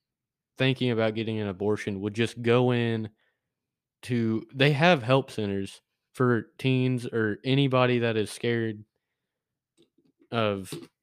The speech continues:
being pregnant or having a child. They have it to where they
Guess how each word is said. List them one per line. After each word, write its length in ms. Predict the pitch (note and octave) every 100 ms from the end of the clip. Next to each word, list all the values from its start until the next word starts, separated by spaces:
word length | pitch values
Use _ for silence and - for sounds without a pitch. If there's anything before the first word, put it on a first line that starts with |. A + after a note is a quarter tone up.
| A2+
being 340 | B2+ D#3 C#3
pregnant 560 | A2+ A2 G#2 G2+ G#2 G#2 _
or 500 | A#2+ A2 G#2+ F#2+ - _ _ _ _ _ -
having 420 | - B2+ C3+ B2
a 60 |
child. 640 | G#2+ A2+ G#2 G#2 G#2+ G#2+ G#2 _ _ _ _ _ -
They 140 | C#3+
have 300 | C3+ C#3+ C#3+
it 200 | B2+ -
to 160 | A#2+ B2
where 240 | B2 B2+
they 360 | B2 B2 A#2+